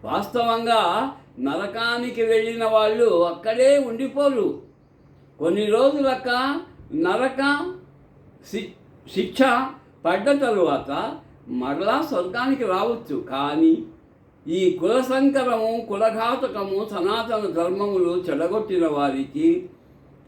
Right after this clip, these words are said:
నరకము శాశ్వతంగా, నిరవధికంగా నరకములోనే ఉండిపోవాలి.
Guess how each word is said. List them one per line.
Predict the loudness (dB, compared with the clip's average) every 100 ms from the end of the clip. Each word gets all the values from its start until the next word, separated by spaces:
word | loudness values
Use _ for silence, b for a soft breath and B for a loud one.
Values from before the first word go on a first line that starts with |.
| _
నరకము | -6 -4 -2 -2 0 0
శాశ్వతంగా, | 0 -2 -2 -4 -8 -10 -6 -4 -4 -6 -12
నిరవధికంగా | -4 0 2 2 2 0 -2 -2 -2 -2 0
నరకములోనే | -2 -4 -6 -4 -2 0 0 0
ఉండిపోవాలి. | 0 -2 -4 -4 -4 -4 -8 -10 -14